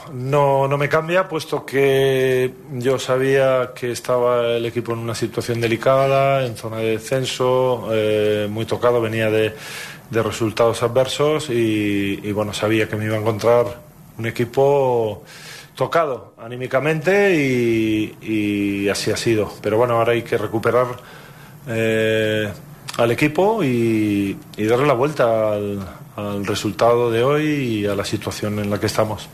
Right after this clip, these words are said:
porque, bueno, no hay una gran diferencia de puntos en, con los equipos que estamos inmersos en, en esa zona baja.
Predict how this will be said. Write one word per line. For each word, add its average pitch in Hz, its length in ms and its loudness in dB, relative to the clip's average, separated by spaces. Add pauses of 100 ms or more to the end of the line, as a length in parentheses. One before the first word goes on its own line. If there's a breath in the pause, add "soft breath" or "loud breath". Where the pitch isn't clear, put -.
porque, 101 560 2 (460 loud breath)
bueno, 127 340 0
no 117 120 0
hay 120 140 2
una 117 180 2
gran 117 180 2
diferencia 120 500 0
de 113 80 0
puntos 139 640 0
en, 101 440 -8 (260)
con 98 140 -4
los 90 100 -4
equipos 95 380 -6
que - 80 -4
estamos 101 440 -4
inmersos 98 520 -2
en, 95 280 -2
en 98 80 -2
esa 98 220 -2
zona 104 220 0
baja. 123 400 2